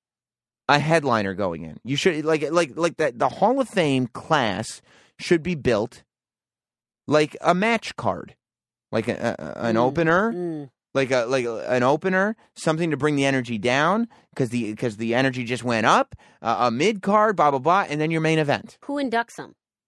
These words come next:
Speaker 1: Who inducts The Godfather?
Speaker 2: Yeah.
Speaker 1: I don't know. I mean, it'd be, it'd be cool to have, like, The Undertaker induct him 'cause they're best friends, but I don't think that'll happen.
Speaker 2: What's the over-under on a prepared speech?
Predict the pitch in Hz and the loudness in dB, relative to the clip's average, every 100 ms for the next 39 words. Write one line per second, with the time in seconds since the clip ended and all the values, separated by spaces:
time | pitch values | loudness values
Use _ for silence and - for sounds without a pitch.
0 | _ _ _ - 151 143 143 - 117 139 | _ _ _ -4 0 0 -2 -2 2 2
1 | 170 196 208 247 175 160 135 _ _ _ | 2 -2 -2 -4 -6 -8 -10 _ _ _
2 | _ _ _ 127 143 110 143 107 110 110 | _ _ _ -8 -2 2 2 2 0 0
3 | 110 107 101 - - - _ _ _ _ | 0 -2 -4 -6 -20 -20 _ _ _ _
4 | _ _ _ _ _ _ _ _ - 113 | _ _ _ _ _ _ _ _ -10 -6
5 | 113 73 - - 165 139 110 90 - - | -6 -8 -6 -2 -2 0 -2 -2 -12 -8
6 | 101 98 - 127 180 113 92 87 90 92 | -6 -6 -2 0 0 -4 -6 -8 -10 -10
7 | - 104 123 110 104 95 - _ - 117 | -6 -6 -6 -4 -2 -2 -8 _ -4 -2
8 | 110 - 151 190 104 - - 98 - 110 | -2 0 0 0 -4 -8 -4 -4 -2 0
9 | 107 98 117 98 101 151 110 87 - 95 | 0 -2 -2 -2 -2 -2 -4 -8 -6 -6
10 | 226 - 254 233 220 202 202 190 170 160 | -6 -6 -4 -4 -4 -6 -4 -6 -6 -8
11 | 170 - 185 180 - - 180 135 - - | -14 -14 -10 -10 -12 -14 -12 -12 -18 -20